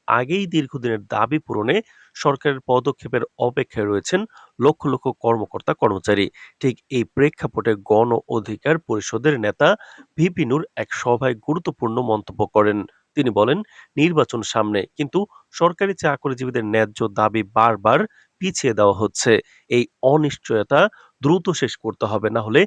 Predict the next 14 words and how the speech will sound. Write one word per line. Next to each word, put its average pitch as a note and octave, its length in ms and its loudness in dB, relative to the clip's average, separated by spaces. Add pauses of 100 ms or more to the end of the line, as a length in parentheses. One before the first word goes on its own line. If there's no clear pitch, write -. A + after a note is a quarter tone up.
(260)
দেশের C3 240 -4
প্রশাসনিক E3 600 -6
কার্যক্রম A2 540 -4 (140)
ও B2 80 0 (440)
জনসাধারণের B2+ 800 0 (280)
আস্থা A2 340 -2 (180)
উভয়ই C3+ 340 0
ক্ষতিগ্রস্ত A2+ 720 -6
হবে।" G#2 340 -2 (500)
ভিপি E3+ 260 -2
নূরের F#3 280 -2
বক্তব্যের A#2+ 560 -2
শুরুতেই D#3+ 500 -4
তিনি A#2+ 280 -4